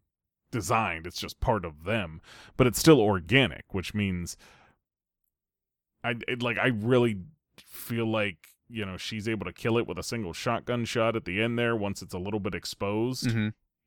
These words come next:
Speaker 1: You know what I mean? Yeah, the brain part or whatever's ex-, or some, some part of its head's exposed. Nonetheless, th-, th-, I don't see them, like,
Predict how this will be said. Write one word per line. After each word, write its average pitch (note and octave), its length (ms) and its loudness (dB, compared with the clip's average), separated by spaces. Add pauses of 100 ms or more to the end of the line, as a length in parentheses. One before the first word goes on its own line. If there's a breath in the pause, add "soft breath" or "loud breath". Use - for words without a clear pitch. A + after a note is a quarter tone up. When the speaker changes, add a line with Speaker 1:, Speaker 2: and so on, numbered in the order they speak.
Speaker 1:
You G#2+ 80 -4
know A2 60 0
what A2 60 -4
I - 20 -4
mean? B2 40 -8
Yeah, D#3 220 4
the A#2 100 -4
brain A2+ 380 0
part A2 260 -4
or G#2+ 60 -4
whatever's G2+ 400 -4
ex-, G2 160 -10
or F#2 160 -4
some, C3+ 320 4 (100)
some C#3 200 6
part G2+ 200 6
of F2+ 60 -4
its F2 120 -6
head's E2 220 -4
exposed. - 480 -10 (1300 soft breath)
Nonetheless, D3+ 920 6 (260)
th-, A2 120 -4 (100)
th-, A#2 140 -10 (720)
I A#2+ 80 4
don't C3 260 2
see B2+ 180 4
them, A2+ 240 6
like, G2 400 0